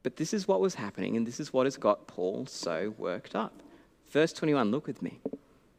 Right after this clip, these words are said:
"For when you are eating, some of you go ahead with your own private suppers. As a result, one person remains hungry and another gets drunk.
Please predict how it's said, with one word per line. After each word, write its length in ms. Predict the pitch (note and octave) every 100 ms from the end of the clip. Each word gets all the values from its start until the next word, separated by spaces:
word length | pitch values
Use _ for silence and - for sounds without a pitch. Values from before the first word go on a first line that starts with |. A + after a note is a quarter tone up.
| - - _ - - - _
"For 340 | - D#3+ D#3+
when 240 | C#3+ F3+ A#3
you 140 | B3+
are 60 | A#3+
eating, 500 | D#3+ E3+ G2 B2 F#3 - _ _ _ _ _ _
some 320 | - - D3
of 120 | F3+ F#3+
you 80 |
go 180 | G#3 E3
ahead 300 | E3 B2 B2
with 100 | A2+
your 180 | G2+ -
own 260 | A2+ C3 C3
private 360 | A#2 A2 A2+
suppers. 500 | - - - - - - _ _ _ _ _ - - _ _ -
As 160 | - B2
a 40 |
result, 480 | G3+ F#3 G#2 C3 -
one 320 | A#2 A#2 B2+
person 400 | B2+ A#2 A2 -
remains 380 | A#2+ A2 G#2+ A#2
hungry 460 | - F2 E2+ F2+ -
and 160 | G#2+ C#3
another 240 | A#2 F2
gets 240 | F#2+ A#2 -
drunk. 500 | G#3+ A#3+ - -